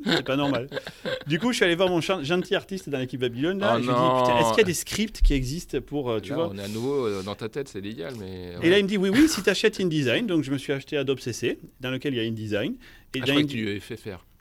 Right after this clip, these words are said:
Speaker 1: Non, non. Et dans InDesign, il aurait pu le faire sur son temps perso, euh, il y a un système de script, en fait, où je génère un fichier C S V qui donne la liste des fichiers. Et ce fichier C S V, après, il les injecte,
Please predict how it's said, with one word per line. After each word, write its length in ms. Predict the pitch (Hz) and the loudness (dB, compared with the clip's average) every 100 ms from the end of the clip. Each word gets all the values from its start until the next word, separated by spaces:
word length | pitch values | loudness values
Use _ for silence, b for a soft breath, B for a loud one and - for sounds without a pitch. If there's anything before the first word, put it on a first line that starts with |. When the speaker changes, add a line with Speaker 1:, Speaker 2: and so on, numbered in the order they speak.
| - - | -14 -8
Speaker 1:
Non, 120 | 120 | -8
non. 120 | 87 104 | -8 -6
Et 60 | |
dans 100 | 107 | -2
InDesign, 600 | 123 139 117 135 190 208 208 - | 2 2 2 2 0 -2 -10 -6
il 60 | 110 | -4
aurait 80 | 107 | -4
pu 80 | |
le 40 | 101 | -8
faire 120 | 120 | -10
sur 120 | - | -12
son 60 | 92 | -10
temps 140 | 98 | -10
perso, 260 | 98 - 107 B B B B - | -12 -14 -18 B B B B -6
euh, 420 | 117 110 104 101 123 | -2 0 0 -2 2
il 80 | |
y 60 | 135 | 8
a 220 | 175 180 | 8 8
un 60 | 143 | 2
système 300 | 139 - 165 | 0 0 0
de 60 | 131 | 0
script, 360 | - 269 269 | 0 -2 -2
en 100 | 135 | -8
fait, 280 | 127 190 - - | -2 -4 -4 -4
où 280 | 151 151 - | -2 -2 -6
je 200 | 127 165 | -4 0
génère 340 | 190 208 190 | 0 2 0
un 80 | 156 | 0
fichier 280 | - 147 156 | -4 -6 -4
C 160 | - | -2
S 160 | 156 139 | -2 0
V 180 | 165 262 | -2 -2
qui 100 | 139 | -2
donne 200 | 147 135 | 0 2
la 80 | 127 | 0
liste 240 | 165 - | -2 -4
des 100 | 139 | -6
fichiers. 480 | 131 135 156 180 - _ - _ _ | -8 -6 -4 -4 -8 _ -20 _ _
Et 40 | 127 | -12
ce 120 | 143 | -10
fichier 260 | - 135 151 | -12 -8 -6
C 140 | 156 | -4
S 80 | 139 | -4
V, 60 | |
après, 180 | 190 - | -6 -2
il 40 | 147 | -2
les 180 | 135 185 | 0 0
injecte, 320 | 185 208 | 2 2